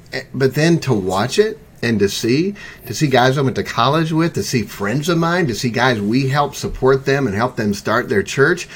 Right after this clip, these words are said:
you know, go from this so-and-so Baptist church and to the Drive church to no church to no ministry. And, and, and you look and go, "How did that happen?" And here it is. Change is a position.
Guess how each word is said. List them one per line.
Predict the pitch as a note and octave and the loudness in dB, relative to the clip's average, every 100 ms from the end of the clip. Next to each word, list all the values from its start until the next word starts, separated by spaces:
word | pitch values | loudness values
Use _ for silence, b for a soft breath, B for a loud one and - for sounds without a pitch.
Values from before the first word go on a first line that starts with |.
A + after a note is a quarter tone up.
| B B | B B
you | B2 B2 | 0 2
know, | A#2 | 2
go | G#2 B2 C3+ | 2 6 6
from | C3+ B2+ A#2+ G#2+ | 6 4 4 4
this | A2+ C3+ | 4 2
so-and-so | - C#3 C#3 C#3+ C3+ | 2 2 2 4 4
Baptist | F2 C#3+ D3 C#3 C3+ | 4 2 2 2 -6
church | - D3 D3 D3 C#3 | 0 2 2 0 0
and | B2+ A#2 A#2 G2+ | 0 0 -2 0
to | C3 A#2+ | 0 2
the | G#2 | 0
Drive | G2 G2 G2+ A#2+ C3 C3+ | 0 2 4 4 4 2
church | C3+ D3+ D#3 D#3+ - - | 0 0 0 0 -4 -4
to | - B2+ B2+ B2+ | 6 8 8 6
no | C3 C#3+ F#3 | 4 6 4
church | G3 G3 G2 B2 C3+ | 4 2 2 0 -2
to | - C#3+ D3 | -2 0 0
no | D3 D#3 | 2 2
ministry. | D3+ E3+ A#3+ - - A2 C#3 B B B - | 2 2 2 0 0 2 2 B B B 2
And, | D#3+ E3+ - | 6 4 4
and, | D#3 D#3 - | -2 -2 -4
and | E3+ F3 | 2 6
you | F3 | 8
look | A3 A3 | 8 6
and | G3+ | 6
go, | F3 | 6
"How | E3 D4+ E4+ | 4 4 4
did | E4+ | 4
that | G#3+ D#3 | 2 0
happen?" | - C#4 E4+ E4+ - B2 | -2 -2 -2 -2 -2 0
And | D#3+ D3+ | 2 4
here | C#3 E3+ | 4 6
it | |
is. | G3 G3+ G#3 | 6 6 2
Change | - D#3 D#3+ F#3+ G#3 - B B - | -6 -4 2 2 2 -2 B B -4
is | D3 C#3+ | -2 0
a | |
position. | C3 A#2+ G#2+ C3 C3 - | 0 0 4 2 2 -6